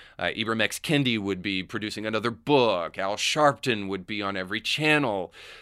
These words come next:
Uh, vomit would be induced all across America as a result of his appearance on these, these channels. And we would hear nonstop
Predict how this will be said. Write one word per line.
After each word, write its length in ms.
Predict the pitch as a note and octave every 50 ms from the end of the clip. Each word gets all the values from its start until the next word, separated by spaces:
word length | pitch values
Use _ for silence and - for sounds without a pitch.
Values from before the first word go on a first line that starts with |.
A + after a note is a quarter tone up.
| - _ -
Uh, 300 | - G2 F#2 F2+ F2+ F#2 -
vomit 600 | - G2 F#2 F2+ A2+ B2 C3+ C#3 C3+ B2 A2+ -
would 300 | A2 A2+ A2 G#2+ G2 F#2
be 160 | F#2+ A2 A2+
induced 520 | A2+ A2+ A2+ A2 E3 F#3 C#3 A#2+ - - -
all 240 | G#2 G#2+ A2+ A#2+ B2
across 380 | A#2+ - C3 A2+ A2+ A2+ -
America 640 | - C3 C3 C#3 D#3 D#3+ D#3+ D#3+ C#3+ B2 - A#2 G2+
as 240 | F#2 F#2 G2 G#2+
a 60 | A#2 A#2
result 420 | C3+ B2+ A2+ D3 E3+ F#3 D3 -
of 120 | B2+ G2+
his 180 | G2+ A2+ G2+ G2
appearance 500 | G2 - - F#2+ F2+ F2 E2+ E2+ E2+ -
on 160 | F#2 F2+ F2
these, 300 | F2 F2+ F2 E2+ - - -
these 260 | F#2+ G2 F#2 F2+ -
channels. 460 | - - - F#2+ F2+ F2 E2 F2+ -
And 240 | - - A2+ G#2 G2+
we 140 | B2+ E3 F3+
would 180 | E3 G3 -
hear 320 | - - B2+ A#2 A2+ A2+ G#2+
nonstop 920 | G2 A2 G#2 G2+ G#2+ G#2+ G#2+ A2 A2 - - - - - - F#2+ E2 C2